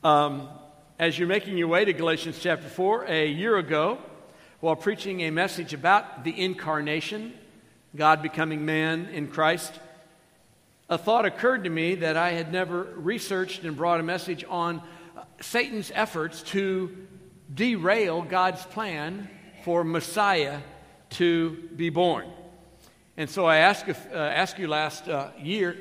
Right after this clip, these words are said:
to remind me this time, next year, meaning now, and a few of you did, and so I share that message this morning, and I've titled that message, "Satan's Subtle Sabotage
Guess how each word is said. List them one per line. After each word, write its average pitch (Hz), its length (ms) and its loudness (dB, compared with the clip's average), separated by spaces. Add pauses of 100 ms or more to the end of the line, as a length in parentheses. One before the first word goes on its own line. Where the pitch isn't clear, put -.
(180)
to 170 120 -4
remind 165 380 0
me 196 240 -4
this 170 220 -6
time, 175 360 -4 (360)
next 175 340 -4
year, 170 160 -2
meaning 156 300 -2
now, 143 320 0 (420)
and 170 120 0
a 156 40 -4
few 226 220 -2
of 180 80 -2
you 165 100 -2
did, 196 540 0 (240)
and 156 160 -2
so 165 220 -4
I 156 80 2
share 185 340 -2
that 160 240 0
message 156 600 -4
this 143 300 -10
morning, 139 480 -2 (200)
and 160 200 0 (120)
I've 147 180 0
titled 214 460 0 (320)
that 160 200 -6
message, 147 460 -8 (140)
"Satan's 247 800 -10 (320)
Subtle 160 920 -6 (520)
Sabotage 131 1040 -4